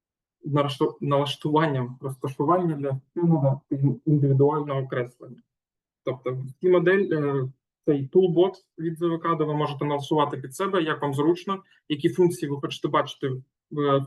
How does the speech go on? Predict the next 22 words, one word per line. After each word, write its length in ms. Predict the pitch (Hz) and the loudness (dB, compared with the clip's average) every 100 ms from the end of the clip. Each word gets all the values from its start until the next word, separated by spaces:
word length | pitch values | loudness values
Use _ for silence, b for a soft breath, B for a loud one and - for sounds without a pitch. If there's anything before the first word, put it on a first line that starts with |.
| _ | _
пріоритеті, 760 | 151 143 143 143 208 214 214 - _ _ _ _ - | 4 4 2 0 -2 -4 -12 -12 _ _ _ _ 0
і 100 | 190 | 0
він 320 | 156 170 151 | 2 -2 0
вже, 160 | 139 135 - | -2 -4 2
ну, 320 | 170 135 131 _ _ _ _ _ _ _ _ | 4 4 -2 _ _ _ _ _ _ _ _
ви 140 | 170 156 | 4 6
налаштову-, 600 | 135 131 - 143 151 127 | 6 4 0 2 2 0
налаштовуєте 800 | 143 147 151 - 156 131 127 131 | 0 2 0 -2 -2 -2 -6 -10
своє 300 | - 139 123 | -6 -4 -2
робоче 360 | 127 139 185 | 0 0 -2
поле 360 | 185 214 196 170 _ _ - | -4 -2 -2 -4 _ _ -2
для 120 | 139 | 0
вашого, 520 | 143 147 135 123 - _ _ | 0 -4 -8 -8 -10 _ _
е, 40 | 92 - - - _ _ _ _ _ | -10 -10 -12 -20 _ _ _ _ _
користування. 680 | - 135 131 131 226 - - _ _ _ _ _ _ _ _ _ | -2 -2 -2 0 0 -2 -10 _ _ _ _ _ _ _ _ _
Smart 160 | 156 160 | -2 0
Mesh — 320 | 165 190 202 - _ _ _ | 0 0 -2 -12 _ _ _
це 340 | 151 147 139 135 | -2 0 -2 -2
вибір, 560 | 147 143 160 143 139 131 - _ _ _ _ _ _ - | -2 4 4 4 0 0 -10 _ _ _ _ _ _ -16
м, 720 | 143 139 139 135 131 131 135 _ _ _ _ _ _ | -12 -10 -6 -4 -4 -4 -8 _ _ _ _ _ _
автоматичне 680 | - 139 160 147 160 - 143 | -12 0 2 2 -4 -6 -4
визначення 840 | 139 147 160 147 131 139 131 127 | 0 2 0 -2 -8 -8 -6 -6